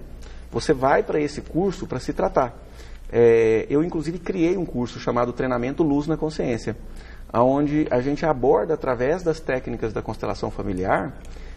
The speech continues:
é, as questões mais comuns. Ou seja, eu não trato questão individual de ninguém, de, de uma pessoa só, mas eu abordo pra todos, questão com o trabalho, a questão financeira, a questão de relacionamento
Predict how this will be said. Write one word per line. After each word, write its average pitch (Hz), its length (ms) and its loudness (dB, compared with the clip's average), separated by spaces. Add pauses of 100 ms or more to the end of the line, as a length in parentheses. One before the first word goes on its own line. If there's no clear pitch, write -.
(200)
é, 117 600 6 (100)
as 139 100 -4
questões 170 420 0
mais 208 680 0 (100)
comuns. 160 680 0 (360)
Ou 147 140 2
seja, 123 240 2
eu 120 60 4
não 151 100 0
trato 143 300 0
questão 135 340 0
individual 123 500 2
de 110 140 -8 (160)
ninguém, 120 460 0
de, 165 100 -8
de 110 300 -2
uma 139 160 4
pessoa 113 340 -2
só, 117 400 2 (420)
mas 127 200 2
eu 151 100 10
abordo 143 460 2 (100)
pra 180 140 0
todos, 127 480 0
questão 120 340 -2
com 117 140 -6
o 110 40 -4
trabalho, 104 600 -2 (320)
a - 60 -12
questão - 280 -2
financeira, 110 600 -2 (240)
a 113 60 -8
questão 120 280 0
de 113 120 -4
relacionamento 113 1120 -2